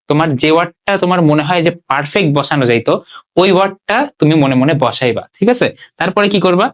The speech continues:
তারপরে তুমি ওইটাকে ইংলিশ করবা। আচ্ছা দেখো, এইটা দেখি আমাদের ঢাকা বোর্ডের বাইশ সালের কোয়েশ্চেন। "Once there lived a grasshopper and an ant।" ঠিক আছে? দেখো, একদা কে কে বাস করত? একটা ঘাস ফড়িং এবং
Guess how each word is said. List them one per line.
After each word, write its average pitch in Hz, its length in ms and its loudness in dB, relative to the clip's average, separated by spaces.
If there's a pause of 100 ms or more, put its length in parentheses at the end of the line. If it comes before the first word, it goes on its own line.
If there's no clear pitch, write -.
(280)
তারপরে 151 340 0
তুমি 190 140 2
ওইটাকে 156 320 0
ইংলিশ 101 240 -2
করবা। - 280 -10 (520)
আচ্ছা 120 200 -2
দেখো, 113 260 -2 (920)
এইটা 185 320 -2
দেখি 139 240 -2
আমাদের 156 500 0
ঢাকা 139 300 -2
বোর্ডের 170 260 2
বাইশ 117 280 -2
সালের 147 220 0
কোয়েশ্চেন। - 340 -4 (540)
"Once 190 460 2
there 165 220 2
lived 165 280 0
a 151 100 0
grasshopper 127 600 -2
and 117 420 -4 (220)
an 117 200 -2
ant।" - 540 -6
ঠিক 190 140 -2
আছে? 139 280 -2 (340)
দেখো, 147 300 -2 (720)
একদা 190 560 0 (580)
কে 196 120 0
কে 208 140 0
বাস 208 220 -2
করত? 202 340 -4
একটা 226 400 -2
ঘাস - 520 -4
ফড়িং 233 400 0
এবং 202 400 2